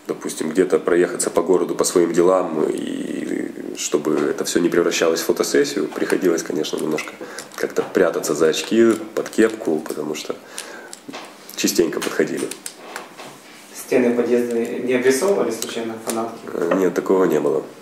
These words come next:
Speaker 2: Такого не было, да? Что возле подъезда стоит там толпа, там
Speaker 1: Мгм.
Speaker 2: кричали «Никита», <laughs>
Speaker 1: Мгм.
Speaker 2: пели под окном, возможно?
Speaker 1: Такого не было. Была забавная история. Сидел, кушал, э, в одном из киевских кафе.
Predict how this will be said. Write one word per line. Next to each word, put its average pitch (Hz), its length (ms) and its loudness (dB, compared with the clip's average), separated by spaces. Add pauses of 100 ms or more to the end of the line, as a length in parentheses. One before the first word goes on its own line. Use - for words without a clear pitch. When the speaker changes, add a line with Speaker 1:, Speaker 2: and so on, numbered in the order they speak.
(720)
Speaker 2:
Такого 120 180 -2
не 117 80 0
было, 110 160 -4
да? - 80 2
Что 135 140 0
возле 131 200 4
подъезда 135 400 2
стоит 123 300 0
там 120 180 -2
толпа, - 400 2
там - 160 4
Speaker 1:
Мгм. - 140 -2 (280)
Speaker 2:
кричали 123 380 0
«Никита», 120 480 -6 (140)
<laughs> - 580 -6
Speaker 1:
Мгм. - 100 -2
Speaker 2:
пели 160 320 6
под 143 180 4
окном, 139 420 4
возможно? 123 360 -4 (380)
Speaker 1:
Такого 110 300 4
не 92 140 4
было. 78 240 2 (680)
Была 92 240 6
забавная 92 380 2
история. 87 420 4 (1400)
Сидел, 87 380 2
кушал, 76 540 2
э, 67 480 -2 (260)
в - 80 0
одном 73 340 2
из - 420 -4 (100)
киевских - 380 -6
кафе. 73 380 0